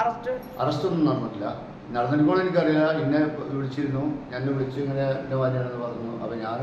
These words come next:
Speaker 2: പറഞ്ഞു, പിന്നെ അവ-, അവൻ പരാതി കൊടുത്തു എൻ്റെ പേരിൽ, ഞാൻ എൻ്റെ വീട്ടിൽ ചെന്ന് അവനെ ഭീഷണിപ്പെടുത്തി. എനിക്ക് കമ്മീഷൻ ഞാൻ അവരോട് ചോദിച്ചു എന്നൊക്കെ പറഞ്ഞു. അപ്പൊ എന്റെ ഫോൺ എടുത്ത് കാണിച്ചു കൊടുത്തു. ഞാൻ അവരെ ഭീഷണിപ്പെടുത്തി എന്നുള്ളത്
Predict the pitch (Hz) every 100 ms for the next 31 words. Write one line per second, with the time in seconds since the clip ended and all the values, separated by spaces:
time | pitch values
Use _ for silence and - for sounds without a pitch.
0 | 139 127 139 151 - - - - 135 135
1 | 135 127 135 127 156 156 151 151 151 147
2 | 139 135 127 131 127 131 127 127 127 123
3 | 123 123 127 131 127 123 120 117 127 127
4 | 127 104 120 - - - - - 127 135
5 | 117 123 131 135 127 127 123 123 120 113
6 | 107 110 107 104 101 98 95 107 117 139
7 | 135 131 143 143 147 117 - 101 - -
8 | - 123 131 135 131 139 139 139 127 127
9 | 127 123 131